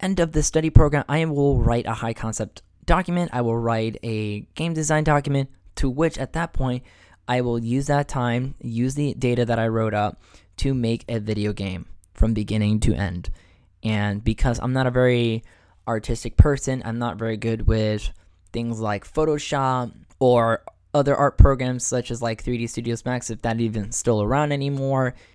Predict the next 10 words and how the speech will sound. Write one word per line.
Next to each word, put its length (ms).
I'm 160
good 160
at 160
writing. 440
So 160
I'm 60
gonna 180
write 300
a 60
text-based 640